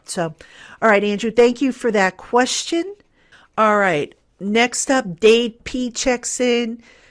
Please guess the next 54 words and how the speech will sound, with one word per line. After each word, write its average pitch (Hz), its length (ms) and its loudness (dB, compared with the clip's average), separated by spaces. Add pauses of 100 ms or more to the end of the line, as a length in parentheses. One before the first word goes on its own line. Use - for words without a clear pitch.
(120)
He 220 420 -2
asks, - 640 -2
uh, 180 280 2
a - 40 -14
couple 226 300 -4
questions. 190 440 -6
Do 214 100 -8
you 202 80 -6
really 233 260 0
think 226 240 -6
they'll 214 160 -2
be 202 240 -6
able 208 160 -6
to 202 60 -4
cast 196 340 -8
a 180 40 -6
wide 185 380 -2
net 196 240 -6
and 185 140 -10
attract 185 360 -8
a 180 80 -8
new 196 360 -6
and - 160 -12
innovative 185 460 -6
G 190 260 -6
M? 196 320 -2 (560)
Also, 220 460 0
if 185 120 -6
Dave 214 240 0
Gettleman 208 380 -2
is 190 160 -10
given 196 180 -6
the 196 160 -10
option 190 380 -8
to - 140 -14
retire, 196 600 -2 (460)
and 185 160 -6
when 185 180 -4
Mara 208 320 0
speaks - 340 -10
at 220 100 -8
the 208 140 -10
end 196 140 -6
of 196 80 -8
the 196 80 -6
year, 185 300 -4
they 185 180 -6
need 208 200 -6
to 214 60 -12
be 208 120 -8
pressed - 480 -8
with 190 100 -8
hard 180 460 -6
questions, 190 720 -8